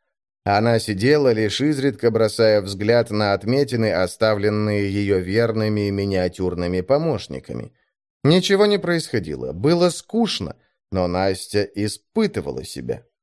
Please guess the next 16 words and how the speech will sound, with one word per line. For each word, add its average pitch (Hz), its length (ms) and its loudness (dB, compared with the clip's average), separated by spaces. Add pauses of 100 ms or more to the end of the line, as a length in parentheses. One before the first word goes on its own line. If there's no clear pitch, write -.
(400)
Зачем? 120 680 -2 (560)
На 240 220 6
этот 214 180 0
вопрос 190 400 4
она 175 240 4
и 147 60 4
сама 156 320 4
затруднялась 120 680 2
ответить, 104 540 0
но 156 200 2
казалось, 190 580 2
что - 320 2
может 147 380 2
пропустить 147 540 -2
что-то 151 440 0
важное. 117 680 -2